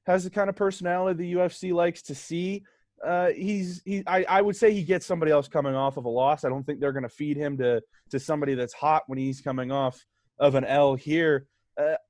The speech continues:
I think it would probably be somebody of similar standing, possibly, like I said, with Peter Barrett, somebody coming off of the Contender Series. That's obviously kind of in the wind right now because, like I said, this season,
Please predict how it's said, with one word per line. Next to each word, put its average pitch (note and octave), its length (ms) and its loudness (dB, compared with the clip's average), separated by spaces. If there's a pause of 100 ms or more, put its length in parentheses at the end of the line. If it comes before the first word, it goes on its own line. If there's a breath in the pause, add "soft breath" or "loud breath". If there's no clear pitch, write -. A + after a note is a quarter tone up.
(260)
I F#3 100 2
think A#3 240 -2
it A#3 160 -2
would F#3 180 -2
probably G3+ 360 2
be F#3+ 140 -6
somebody F#3 380 -2
of E3 100 0
similar F#3+ 400 -4
standing, G3 400 -4
possibly, G3+ 500 -2
like G3 220 4
I F#3 80 4
said, F#3+ 260 -2
with F3 160 -2
Peter F3 220 0
Barrett, C#3 380 2
somebody E3 280 -4
coming F3 300 -4
off F3 180 -2
of E3+ 80 -8
the D#3+ 80 -8
Contender D3+ 500 -4
Series. A#2+ 420 -6 (340 soft breath)
That's D3+ 200 2
obviously D#3 960 0 (160)
kind E3 280 2
of D#3 100 0
in D#3+ 140 -2
the C3+ 60 -2
wind D3+ 340 0
right C#3+ 240 4
now C3+ 240 2
because, C3+ 320 -4
like D3 200 0
I C3 120 0
said, D3+ 280 -2
this C3+ 180 -4
season, D3 440 -6